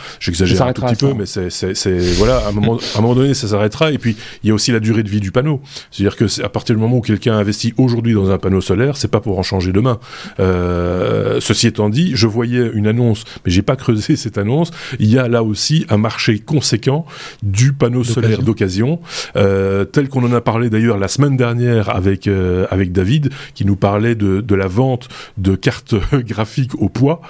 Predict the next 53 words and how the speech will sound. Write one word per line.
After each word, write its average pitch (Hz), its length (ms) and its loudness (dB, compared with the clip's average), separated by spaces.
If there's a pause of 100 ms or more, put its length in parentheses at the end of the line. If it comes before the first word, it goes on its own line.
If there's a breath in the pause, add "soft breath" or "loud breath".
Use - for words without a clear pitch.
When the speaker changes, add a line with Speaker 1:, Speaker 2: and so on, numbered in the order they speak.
(240 loud breath)
Speaker 1:
Euh, 95 600 2
bah, 104 160 0
là, 135 100 2
c'est 135 120 2
un 117 60 2
petit 107 120 -2
peu 143 100 0
la 123 80 2
même 123 100 0
chose. 160 220 0
C'est, 104 340 0
c'est 107 160 0
des 98 60 2
Speaker 2:
Mm. 101 60 -2
Speaker 1:
sociétés 113 400 0
maintenant 110 260 0
qui 127 140 2
récupèrent 131 440 0
des, 107 180 2
des 113 260 -2
anciens 123 260 2
panneaux 101 240 0
solaires, 113 360 0 (220 loud breath)
dont - 80 -6
quelques 117 380 0
cellules 113 420 0
sont 90 160 -6
peut-être 98 320 -4
grillées 104 540 2
ou, 90 280 -2 (380 loud breath)
ou, 92 200 2
euh, 90 60 2
des 90 80 0
problèmes 92 260 0
de 92 60 0
contact, 101 420 0
et 90 40 -4
cetera, 101 400 -2 (240 loud breath)
et, 98 240 2 (100)
et 117 240 -4
en, 90 80 -2
en 117 260 -6
font 127 200 0
des 98 120 0
paquets, 139 360 0
des 120 100 0
ballots 101 340 0
qui 104 140 -8
vendent, 95 460 0
qui 92 140 0
vendent 113 180 2
au 104 60 2
poids. 87 220 -6